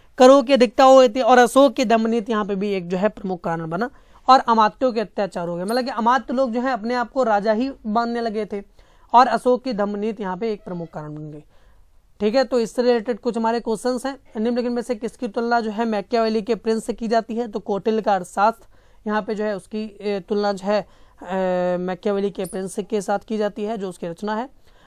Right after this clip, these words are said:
वह शासक कौन था जिसने राज सिंहासन पर बैठने के लिए अपने बड़े भाई सुसीम की हत्या कर दी थी? तो अशोक ने यहाँ पे सुसीम की हत्या कर दी थी।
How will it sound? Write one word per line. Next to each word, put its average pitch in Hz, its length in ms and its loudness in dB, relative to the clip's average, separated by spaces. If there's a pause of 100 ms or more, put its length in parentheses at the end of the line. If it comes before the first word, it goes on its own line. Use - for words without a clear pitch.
(100)
वह 262 140 6
शासक 262 300 0
कौन 254 200 -2
था 277 100 0
जिसने 247 340 -4
राज 233 180 2
सिंहासन 240 440 -4
पर 240 60 0
बैठने 226 380 2
के 254 100 -4
लिए 240 80 4
अपने 226 200 -2
बड़े 208 220 2
भाई 220 180 2
सुसीम 262 540 -2
की 226 120 -4
हत्या 240 260 -2
कर 233 140 -2
दी 226 120 -6
थी? 240 140 -8
तो 214 120 -8
अशोक 202 280 -4
ने 208 80 -6
यहाँ 202 120 -4
पे 202 100 -10
सुसीम 214 360 -8
की 196 100 -4
हत्या 214 220 -2
कर 214 120 -2
दी 214 120 0
थी। 226 120 -4